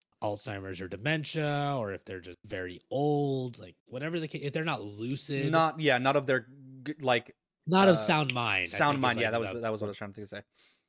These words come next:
Speaker 1: the, like, the, the <clears throat> minimum for that, right?
Speaker 2: Right.
Speaker 1: That's what this is for.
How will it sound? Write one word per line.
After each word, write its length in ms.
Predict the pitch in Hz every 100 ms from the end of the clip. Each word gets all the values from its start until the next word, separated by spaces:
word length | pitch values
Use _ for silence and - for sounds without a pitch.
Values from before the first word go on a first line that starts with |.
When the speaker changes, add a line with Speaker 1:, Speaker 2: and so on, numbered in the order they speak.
| -
Speaker 1:
the, 100 | 110 98 - 107
like, 200 | 104 92
the, 100 | 95 - - -
the 180 | - 135
<clears throat> 40 |
minimum 360 | 131 110 95 90
for 120 | 98
that, 200 | 82 78 98
right? 200 | 104 156 131
Speaker 2:
Right. 240 | 120 98 _ -
Speaker 1:
That's 240 | 196 277 -
what 180 | 403 370
this 200 | 247 -
is 200 | 131 - _ _ -
for. 500 | 127 110 92 82